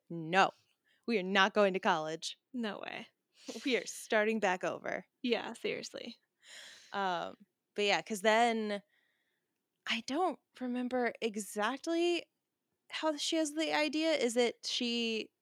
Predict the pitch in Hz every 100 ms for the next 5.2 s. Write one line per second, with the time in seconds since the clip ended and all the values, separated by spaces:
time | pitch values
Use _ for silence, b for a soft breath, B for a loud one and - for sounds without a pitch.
0 | _ 220 196 - _ _ _ _ _ -
1 | 233 214 262 262 262 - 226 226 214 220
2 | 214 208 196 208 233 220 220 220 208 202
3 | 196 190 185 180 180 - 175 175 170 180
4 | 190 196 202 196 190 185 175 180 175 185
5 | 180